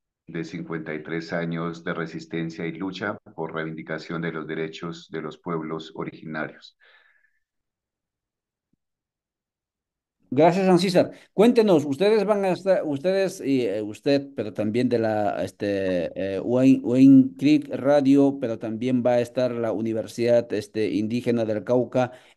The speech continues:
Speaker 2: en el, en el tercer encuentro continental de Abya Yala Soberana aquí en Guatemala, y porque el objetivo de este encuentro es vincular, articular fuerzas sociales, fuerzas sociopolíticas, fuerzas culturales.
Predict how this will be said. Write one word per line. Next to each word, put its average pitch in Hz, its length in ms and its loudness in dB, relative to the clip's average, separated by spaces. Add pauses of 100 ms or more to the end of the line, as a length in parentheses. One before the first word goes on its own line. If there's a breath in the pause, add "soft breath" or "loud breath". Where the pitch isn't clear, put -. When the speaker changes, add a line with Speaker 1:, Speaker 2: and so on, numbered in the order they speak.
Speaker 2:
en 139 160 8
el, 135 360 4
en 123 200 0
el 120 140 -2
tercer 135 360 2
encuentro 160 600 2
continental 143 800 2
de 123 120 0
Abya 110 200 -4
Yala 127 280 0
Soberana 135 760 0 (320 soft breath)
aquí 107 720 0
en 131 160 8
Guatemala, 143 840 4 (360 loud breath)
y 135 120 4
porque 127 320 -4
el 120 80 0
objetivo 160 440 0
de 165 60 4
este 143 140 0
encuentro 143 420 2
es 139 220 -2
vincular, 131 520 2
articular 131 600 -2
fuerzas 139 420 -2
sociales, 139 580 0
fuerzas 123 280 -6
sociopolíticas, 127 720 -2
fuerzas 127 320 -4
culturales. 131 640 0